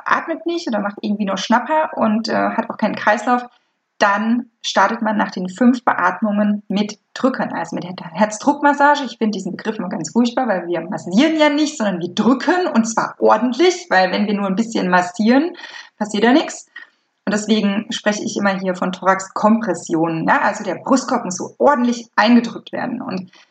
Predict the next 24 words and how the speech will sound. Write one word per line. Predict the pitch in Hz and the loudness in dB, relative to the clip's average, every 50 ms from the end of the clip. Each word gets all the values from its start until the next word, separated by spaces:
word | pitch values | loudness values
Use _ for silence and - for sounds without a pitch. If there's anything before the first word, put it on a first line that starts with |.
| _ _ - | _ _ -10
zwar | - - 214 - | -2 0 0 0
ist | - 226 208 | 0 -2 -8
es | 190 - - | -10 -8 -4
so, | 220 262 | -2 0
dass | 302 277 254 247 | 2 2 2 2
man | 220 202 190 | 0 0 0
beim | 190 180 180 180 | 0 -2 -2 -2
Säugling | 180 - 190 - 240 262 277 294 285 285 285 | 0 2 4 4 4 2 2 2 2 4 4
dann, | 285 285 285 285 277 285 _ _ _ _ _ _ _ - | 4 4 2 2 0 -4 _ _ _ _ _ _ _ -4
ähm, | - 196 196 196 196 196 - | -2 -2 0 -2 -2 -2 0
also | - 190 190 - - | 0 -2 -2 -2 -2
unter | - 208 208 185 | -2 -2 -2 -2
dem | 165 175 170 185 170 - - _ _ - | -2 -2 -4 -4 -4 -6 -8 _ _ -6
ersten | - - 202 208 - - 208 | 0 0 0 0 0 -2 -2
Lebensjahr | 196 202 202 208 208 208 190 | 0 0 0 0 2 2 0
beziehungsweise | 196 - - - 196 185 185 - - 185 185 185 - | 0 -2 -10 -6 -4 -4 -4 -2 -2 -2 -2 -2 -4
an | - 180 185 | -4 -2 -2
sich | 220 226 - | -2 -2 0
beim | - 196 202 202 | 0 0 0 0
Kind, | - - 233 226 226 226 - - _ _ _ _ | 0 2 4 4 4 4 0 -8 _ _ _ _
im | - 226 202 | -2 0 2
unteren | 220 262 247 240 233 208 175 - - | 4 4 4 4 2 -2 -4 -6 -4
Brustbeindrittel | - - 311 339 339 - - 302 285 285 285 - - 277 262 - 285 277 285 277 - _ _ _ _ _ _ _ - | 2 4 4 4 2 0 -2 0 0 0 -2 -2 -4 -4 -2 0 0 0 0 0 -4 _ _ _ _ _ _ _ -6
drückt. | - - 285 381 - - - - - - _ | 2 4 4 4 4 0 -8 -10 -12 -12 _